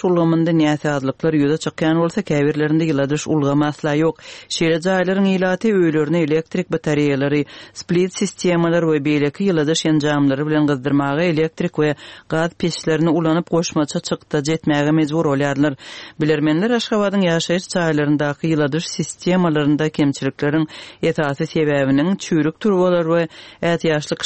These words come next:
şaýlarynyň kemçilik etmegi bilen baglydygyny aýdýarlar. Işçiler bu turbalar Öýde ýatalan gapaklar, agyz çeňekler bilen wagtlaýyn oňarýarlar ýöne zerur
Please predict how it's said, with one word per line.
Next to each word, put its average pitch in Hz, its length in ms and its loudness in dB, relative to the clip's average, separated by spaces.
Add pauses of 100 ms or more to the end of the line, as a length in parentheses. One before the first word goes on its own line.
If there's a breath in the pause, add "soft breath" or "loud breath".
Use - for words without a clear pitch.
şaýlarynyň 151 480 0
kemçilik 143 460 0
etmegi 165 400 0
bilen 175 260 0
baglydygyny 147 640 0
aýdýarlar. 143 420 0 (160)
Işçiler 185 600 0
bu 233 80 2
turbalar 202 540 0
Öýde 165 320 2
ýatalan 160 440 0
gapaklar, 160 520 -2 (360 loud breath)
agyz 175 260 0 (140)
çeňekler 156 600 0
bilen 151 240 2
wagtlaýyn 147 400 -2
oňarýarlar 147 720 0
ýöne 156 240 2
zerur 151 340 2